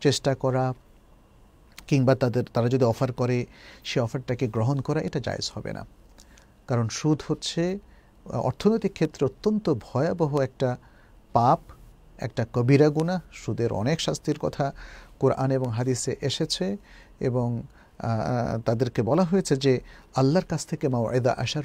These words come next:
পরেও যদি সুদ থেকে বিরত না হয়ে সুদের কারবারের মধ্যে, আহ, এটা যে কোনো পর্যায়ে হোক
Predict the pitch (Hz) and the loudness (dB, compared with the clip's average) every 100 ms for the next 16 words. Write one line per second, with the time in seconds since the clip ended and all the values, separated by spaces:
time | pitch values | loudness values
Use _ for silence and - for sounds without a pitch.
0 | - - 117 143 196 202 160 - 135 - | -6 -4 0 4 4 4 2 0 -4 -2
1 | - 127 120 113 117 110 110 101 139 170 | -4 0 0 2 0 0 -2 0 2 4
2 | 170 107 - - - - - 190 196 196 | 4 0 -4 -18 -8 -4 2 4 8 8
3 | - 127 127 151 214 196 151 139 - 135 | 8 2 6 6 6 4 0 0 4 4
4 | 131 - - - - - - 156 147 202 | 4 -6 -20 -14 -6 -4 0 2 6 6
5 | 196 214 190 139 139 127 123 | 6 4 6 6 8 8 6